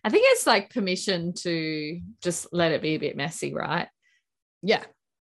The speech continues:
Speaker 1: Yeah.
Speaker 2: 'Cause leaders are messy. Like I said,
Speaker 1: Yeah.
Speaker 2: leaders have emotion. Leaders cry on <laughs> podcasts when they talk about their purpose. Leaders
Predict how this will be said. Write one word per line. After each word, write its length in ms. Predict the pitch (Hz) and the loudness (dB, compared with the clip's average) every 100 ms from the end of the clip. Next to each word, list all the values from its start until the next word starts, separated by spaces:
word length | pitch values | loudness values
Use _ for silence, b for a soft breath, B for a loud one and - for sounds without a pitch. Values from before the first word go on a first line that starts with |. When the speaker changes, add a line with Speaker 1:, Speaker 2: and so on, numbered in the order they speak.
| _ | _
Speaker 1:
Yeah. 180 | 180 160 | -4 2
Speaker 2:
'Cause 160 | 240 175 | 2 4
leaders 480 | 220 240 254 262 240 | 4 6 6 4 4
are 120 | 220 | 2
messy. 540 | 220 233 - 165 160 | 2 0 -4 -4 -2
Like 140 | 170 175 | -2 -4
I 40 | |
said, 200 | 185 202 170 | 0 0 2
Speaker 1:
Yeah. 40 | |
Speaker 2:
leaders 200 | 175 190 | 2 2
have 120 | 214 | -2
emotion. 680 | 214 208 208 208 180 160 156 | -2 0 -2 -6 -8 -8 -6
Leaders 300 | 156 170 196 | -2 -2 -2
cry 280 | - 208 220 | -2 2 4
on 140 | 339 214 | 4 2
<laughs> 0 | |
podcasts 640 | 254 277 - 247 208 - | 2 4 6 4 4 4
when 80 | 254 | 4
they 80 | 269 | 6
talk 160 | 339 | 6
about 200 | 269 262 | 4 4
their 120 | 262 254 | 4 0
purpose. 540 | 240 262 226 185 - | -2 -4 -4 -8 -2
Leaders 500 | 202 254 262 262 | 2 6 6 4